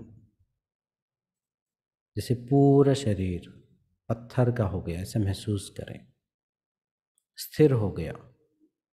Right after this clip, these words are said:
खुद को विजुअलाइज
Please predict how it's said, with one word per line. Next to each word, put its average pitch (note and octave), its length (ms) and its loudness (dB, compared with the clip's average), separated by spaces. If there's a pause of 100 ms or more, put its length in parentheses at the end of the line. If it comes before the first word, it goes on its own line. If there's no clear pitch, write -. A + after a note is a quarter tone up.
(2250)
खुद C3 140 4
को C#3+ 120 2
विजुअलाइज A#2+ 600 6